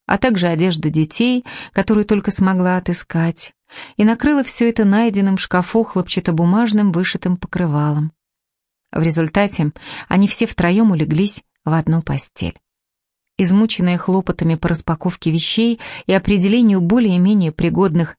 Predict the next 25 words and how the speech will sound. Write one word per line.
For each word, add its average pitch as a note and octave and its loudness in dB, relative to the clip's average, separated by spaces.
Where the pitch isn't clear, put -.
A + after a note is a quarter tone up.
для E3+ 2
жилья E3 0
комнат, F3+ 2
Изабелла A#3+ 2
забыла A#3 2
включить A3 -2
обогреватель G3+ 0
в - -6
хозяйской G#3 0
спальне. D#3 -2
И F3 -4
когда F3 0
вскоре F3+ 0
после F3+ -2
десяти F3 -2
вечера E3+ 0
они F#3 2
поднялись F3+ 0
наверх, G#3 0
то G#3+ 2
вместо A#3 2
заслуженного G3 0
отдыха G3 0
их E3+ 0
ждали G#3 0